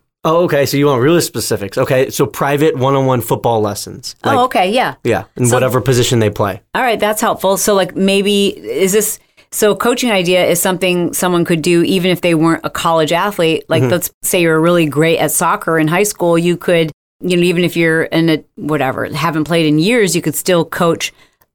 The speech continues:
Speaker 2: elementary school kids. And
Speaker 1: Yeah.
Speaker 2: 'cause parents, man, they'll pay
Speaker 1: And
Speaker 2: top
Speaker 1: you,
Speaker 2: dollar.
Speaker 1: you didn't even have to be that great of a player.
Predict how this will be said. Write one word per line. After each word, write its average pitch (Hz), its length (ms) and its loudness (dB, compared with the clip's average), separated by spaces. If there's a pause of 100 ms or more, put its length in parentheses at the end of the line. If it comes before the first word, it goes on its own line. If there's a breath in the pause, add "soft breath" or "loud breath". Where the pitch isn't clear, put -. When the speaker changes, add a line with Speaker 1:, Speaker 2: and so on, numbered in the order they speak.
(120)
Speaker 2:
elementary 202 420 2
school 156 200 -2
kids. - 460 -4
And 285 300 0
Speaker 1:
Yeah. - 80 -12
Speaker 2:
'cause 202 200 -2 (200)
parents, 247 360 -2
man, 226 220 0
they'll 240 100 2
pay 226 200 0
Speaker 1:
And 208 80 2
Speaker 2:
top 214 140 0
Speaker 1:
you, 208 40 -10
Speaker 2:
dollar. 180 360 2
Speaker 1:
you 202 100 0
didn't 233 100 4
even 220 160 4
have 226 140 0
to 202 100 -2
be 208 80 4
that 170 160 2
great 151 180 2
of 120 80 0
a 113 60 0
player. 151 520 0